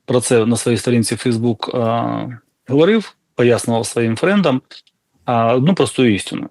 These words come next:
Е, військо не може діяти так, як йому заманеться. Просто не може. Для цього, е, потрібні підстави. Підстави — це або, е,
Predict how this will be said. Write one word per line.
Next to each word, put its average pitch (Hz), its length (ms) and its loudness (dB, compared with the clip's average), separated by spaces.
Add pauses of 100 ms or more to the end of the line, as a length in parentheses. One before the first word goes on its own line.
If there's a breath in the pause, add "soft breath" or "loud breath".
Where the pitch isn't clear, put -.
(520)
Е, 113 360 -4
військо 151 380 2
не 143 140 4
може 110 260 2
діяти 135 540 0 (1200)
так, 156 220 -2
як - 120 -8
йому 117 140 2
заманеться. 107 540 -2 (800)
Просто 151 240 -2
не 104 120 2
може. 104 280 -6 (640)
Для 123 200 2
цього, 190 380 0 (120)
е, 120 180 0
потрібні 131 480 2 (140)
підстави. 95 500 -4 (600)
Підстави — 117 440 0
це 110 320 0
або, 113 560 2
е, 110 480 0